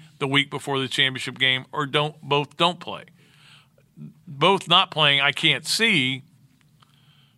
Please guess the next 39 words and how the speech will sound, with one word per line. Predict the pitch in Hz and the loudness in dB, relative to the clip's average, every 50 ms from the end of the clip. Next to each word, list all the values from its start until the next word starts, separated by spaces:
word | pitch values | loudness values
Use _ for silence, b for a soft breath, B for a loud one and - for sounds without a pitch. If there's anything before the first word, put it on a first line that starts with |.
| _ - | _ -2
because | 143 139 - 151 147 139 123 | -2 2 2 2 2 2 2
you've | 143 139 | 0 0
got | 143 151 143 139 | 2 2 4 4
all | 143 143 | 4 2
these | 143 135 - - | 2 0 0 0
games | 147 139 139 135 123 | 0 0 0 0 0
that | 127 | -2
are | 123 123 | -2 -2
gonna | 120 120 | -2 -4
get | 113 110 113 - | -4 -6 -8 -6
postponed. | - 123 120 - - - 214 208 170 | -6 -6 -6 -4 0 0 2 2 2
And | 143 143 | 0 -2
we | 190 226 | -2 -2
still | 202 - - - 254 233 | -2 -2 0 2 2 2
don't | 196 185 170 143 139 | 2 0 0 0 0
know | 165 196 220 208 135 - - b b b b b b b b b b b | 0 2 2 0 -2 -4 -10 b b b b b b b b b b b
how | - 190 220 | 0 2 2
many | 226 220 196 190 | 2 2 2 2
games | 156 151 160 165 170 165 160 139 - - - - - - - _ _ | 2 2 2 2 2 0 -2 -4 -6 -8 -8 -12 -18 -20 -20 _ _
are | 135 135 | -6 -4
gonna | 131 143 139 135 | -2 -2 -4 -4
be | 123 123 117 | -6 -8 -10
played, | - - 180 226 254 233 170 135 131 131 131 131 127 - _ b b b b b b b b b b b b _ | -8 -2 0 2 4 4 4 2 0 -2 -4 -6 -8 -14 _ b b b b b b b b b b b b _
um, | - 131 127 127 127 123 123 123 120 123 123 123 120 - - _ _ _ _ _ - | -4 -2 0 0 0 0 0 -2 -4 -8 -12 -18 -20 -20 -20 _ _ _ _ _ -4
in | 170 170 175 | -2 0 2
this | 170 160 - - | 2 0 0 0
conference. | - 196 190 247 277 185 - - - - - - | 0 0 0 0 0 -6 -10 -14 -18 -18 -16 -16
Nobody | 135 143 151 147 147 190 247 254 285 226 | -14 -10 -4 0 0 0 2 0 0 2
knows | 170 165 202 269 285 220 110 80 - - - - - - _ _ _ _ _ _ _ b b b b b b b b b b b b b b _ | 4 4 6 6 6 4 2 0 -6 -10 -10 -10 -12 -16 _ _ _ _ _ _ _ b b b b b b b b b b b b b b _
because | - 151 - - 165 156 151 151 135 120 135 - - _ _ _ - | -4 -2 0 2 4 4 4 2 0 -2 -6 -10 -14 _ _ _ -6
of, | 135 139 139 131 - - | -4 -4 -4 -6 -8 -8
of | 139 135 | -8 -4
what's | 131 139 143 139 - | -2 -2 -2 -2 0
going | - 156 143 143 139 | -2 0 0 0 0
on. | 147 180 233 - 147 107 90 101 | 0 0 0 0 -4 -8 -10 -10
You | 110 117 | -8 -6
know, | 120 120 120 123 | -4 -4 -4 -4
it, | 131 - | -6 -6
uh, | - 113 113 - | -8 -10 -10 -10